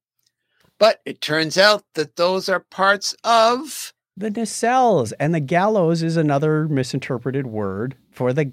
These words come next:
Speaker 2: Galileo space shuttle. Like,
Speaker 1: Mm-hmm.
Speaker 2: aha! Uh, that's when I went, that, that's when I, I snapped and went, "Good writing." This is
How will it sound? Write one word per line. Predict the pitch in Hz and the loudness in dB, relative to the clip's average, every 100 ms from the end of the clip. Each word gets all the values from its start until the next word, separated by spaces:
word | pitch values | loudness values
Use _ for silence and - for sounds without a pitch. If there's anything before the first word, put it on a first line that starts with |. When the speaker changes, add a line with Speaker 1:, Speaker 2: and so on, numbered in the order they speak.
| - | -6
Speaker 2:
Galileo | - 175 185 185 180 175 190 196 190 | -2 2 4 4 2 0 2 4 2
space | 190 - - 202 247 240 | 0 -6 -8 -2 -2 -2
shuttle. | - - 131 104 80 - _ _ _ _ _ - | -4 0 2 0 -6 -16 _ _ _ _ _ -20
Like, | 135 | -20
Speaker 1:
Mm-hmm. | - - | -18 -14
Speaker 2:
aha! | 113 123 117 185 311 370 302 180 120 87 _ | -10 -10 -2 2 4 6 4 2 0 -6 _
Uh, | - 160 | 0 2
that's | 208 285 302 | 6 4 4
when | 320 311 | 2 2
I | 226 185 | 4 4
went, | 180 160 - _ _ _ _ _ | 2 0 -2 _ _ _ _ _
that, | 165 202 240 | 0 2 4
that's | 226 240 | 2 2
when | 254 214 | 0 2
I, | 170 147 - | 2 2 0
I | 139 | -2
snapped | 123 185 170 160 - | -2 -2 0 0 0
and | 135 | -2
went, | 131 123 - - - - - _ _ _ _ - | -2 -4 -10 -20 -20 -20 -20 _ _ _ _ 0
"Good | 170 160 | 2 4
writing." | 139 110 95 80 - _ - | 4 4 2 -6 -14 _ 0
This | 143 - | 0 0
is | 156 117 | -8 -8